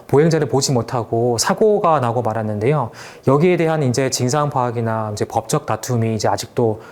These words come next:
진행 중인 것으로 알고 있습니다. 이제 여기 보실 수 있듯이 기존의 인공지능이 굉장히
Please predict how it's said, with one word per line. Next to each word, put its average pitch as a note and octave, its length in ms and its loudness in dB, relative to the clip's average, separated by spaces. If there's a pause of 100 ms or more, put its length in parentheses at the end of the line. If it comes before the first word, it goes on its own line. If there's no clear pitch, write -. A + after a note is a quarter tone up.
(100)
진행 C#3 300 2
중인 A#2 200 -2
것으로 A2 220 -4
알고 G#2+ 200 -4
있습니다. G2+ 420 -8 (600)
이제 - 120 4
여기 F3+ 240 6
보실 D#3 260 0
수 G#3 160 0
있듯이 C#3+ 680 0
기존의 D3+ 340 0
인공지능이 C3+ 580 -2
굉장히 B2 580 -2